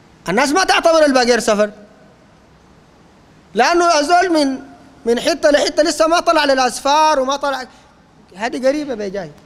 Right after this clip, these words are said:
فما يتعارف عليه الناس أنه سفر،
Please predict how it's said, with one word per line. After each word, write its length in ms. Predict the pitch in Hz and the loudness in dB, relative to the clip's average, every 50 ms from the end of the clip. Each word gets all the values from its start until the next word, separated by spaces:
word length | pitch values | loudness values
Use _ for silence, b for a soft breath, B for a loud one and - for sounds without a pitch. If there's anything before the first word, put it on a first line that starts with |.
| - _ - _ _ _ _ - - _ _ _ _ - - - - - - _ - _ - _ _ - _ _ - - - - - - - - _ - - - _ - - B B B B B B B B - | -20 _ -20 _ _ _ _ -20 -20 _ _ _ _ -20 -20 -20 -20 -20 -20 _ -20 _ -20 _ _ -20 _ _ -20 -20 -20 -20 -20 -20 -20 -20 _ -20 -20 -20 _ -20 -20 B B B B B B B B -4
فما 520 | - 240 254 269 262 277 277 277 269 277 | 0 2 2 4 4 4 4 2 2 0
يتعارف 520 | 277 277 294 285 311 349 349 349 320 302 | 2 2 2 2 2 2 2 2 2 2
عليه 360 | 294 269 294 294 294 285 269 269 | 2 2 2 2 2 2 2 2
الناس 320 | 262 262 269 262 240 - | 2 2 0 0 0 -2
أنه 280 | 269 269 247 233 233 226 | -2 -2 0 0 -2 -2
سفر، 420 | 233 262 240 254 277 285 269 | -2 -2 -2 0 -2 -2 -2